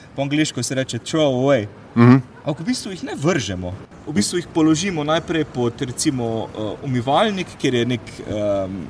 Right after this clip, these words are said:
Speaker 1: koš za smeti, in od tam grejo potem v večji kontejner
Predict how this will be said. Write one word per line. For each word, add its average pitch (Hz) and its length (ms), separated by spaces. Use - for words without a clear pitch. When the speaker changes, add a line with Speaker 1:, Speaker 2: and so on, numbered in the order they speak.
Speaker 1:
koš 170 320
za 110 120
smeti, 220 460
in 135 420
od - 220
tam 147 240
grejo 135 320
potem 120 360
v 107 140
večji 190 360
kontejner 170 720